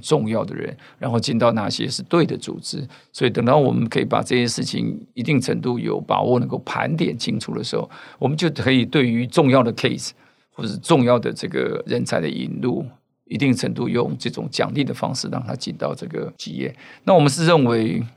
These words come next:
与其我们今天需要很多的捐款进到这个领域，我们不如捐人。如果你能够透过薪资差距的弥补，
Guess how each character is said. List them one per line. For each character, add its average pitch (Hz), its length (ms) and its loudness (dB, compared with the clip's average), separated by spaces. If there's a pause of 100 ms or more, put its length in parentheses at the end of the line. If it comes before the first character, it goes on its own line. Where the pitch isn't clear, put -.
(140)
与 127 140 2
其 123 380 4
我 127 140 6
们 110 120 0
今 110 160 -2
天 120 200 4
需 113 200 -2
要 117 140 6
很 107 160 0
多 117 160 0
的 113 80 2
捐 156 260 4
款 104 220 0
进 - 160 -4
到 107 100 2
这 - 140 -6
个 - 80 -6
领 92 180 -6
域， 101 80 -4
我 117 120 4
们 147 80 -2
不 214 80 0
如 185 120 2
捐 160 280 2
人。 - 260 0 (720)
如 143 100 4
果 156 140 8
你 117 80 4
能 117 120 4
够 127 160 4
透 131 240 2
过 120 360 4
薪 143 260 2
资 139 140 0
差 131 200 2
距 131 140 0
的 117 100 2
弥 110 280 2
补， - 260 -4